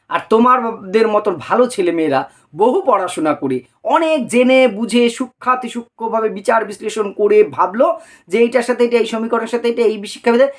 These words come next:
এটাই হওয়া উচিত। সেটা ভুল, আমার আন্দাজ ঠিক। সাতটা লেগে গেছে আন্দাজ, সাত নম্বর পেয়ে গেছে। সাতটার মধ্যে পাঁচটা লেগে গেছে,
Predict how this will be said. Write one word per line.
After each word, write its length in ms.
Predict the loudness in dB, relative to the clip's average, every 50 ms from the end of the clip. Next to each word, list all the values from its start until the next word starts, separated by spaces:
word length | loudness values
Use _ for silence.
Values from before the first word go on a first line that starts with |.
| _ _ _
এটাই 300 | -4 -2 0 0 2 0 0 2
হওয়া 200 | 2 2 2 2 2
উচিত। 340 | -2 -8 -10 -10 -12 -14 -14 _ _ _ _ _ _ _ _ _ _ _ _ _ _ _ _
সেটা 360 | -6 -2 -2 0 2 2 2
ভুল, 260 | 2 0 0 0 0
আমার 200 | 0 0 2 0
আন্দাজ 420 | 0 0 -2 -2 -2 -4 -4 -6 -10 -16
ঠিক। 160 | -16 -16 -16 _ _ _ _ _
সাতটা 440 | -8 -4 -2 -2 -2 -4 -8 -6 -2
লেগে 220 | 0 0 2 2
গেছে 200 | 0 0 0 -2
আন্দাজ, 420 | -4 -4 -4 -6 -10 -12 -14 -14 -10
সাত 260 | -6 -4 -4 -4 -4 -6
নম্বর 260 | -8 -6 -6 -6 -6
পেয়ে 200 | -8 -8 -10 -10
গেছে। 200 | -10 -12 -14 -16 -20 _ _
সাতটার 400 | -10 -8 -8 -8 -4 -2 -2 -2
মধ্যে 160 | -2 0 -2 -4
পাঁচটা 440 | -2 -2 -4 -4 -4 -4 -4 -4
লেগে 200 | -2 -2 -2 0
গেছে, 300 | 0 -2 -2 -4 -6 -12